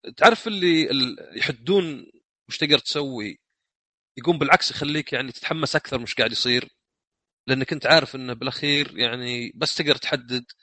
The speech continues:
أي باب تروحون معه على حسب تروح مع هذولا ولا مع ذولا وتحلون اللغز. يعني، ما دام جبت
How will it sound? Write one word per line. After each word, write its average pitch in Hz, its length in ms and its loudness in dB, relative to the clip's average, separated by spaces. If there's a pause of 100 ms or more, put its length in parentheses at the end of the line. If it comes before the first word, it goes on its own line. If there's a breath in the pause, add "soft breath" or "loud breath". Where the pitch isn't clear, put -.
(340)
أي 143 120 6
باب 131 280 4
تروحون 127 380 -10
معه 123 180 0
على 113 120 2
حسب 113 300 -6 (640)
تروح 127 200 -4
مع 113 180 -2
هذولا 120 240 4
ولا 110 140 0
مع 110 100 -4
ذولا 123 320 4
وتحلون 131 360 -2
اللغز. 113 420 -2 (560 loud breath)
يعني، 127 580 4 (580)
ما 147 60 0
دام 175 120 10
جبت 165 220 4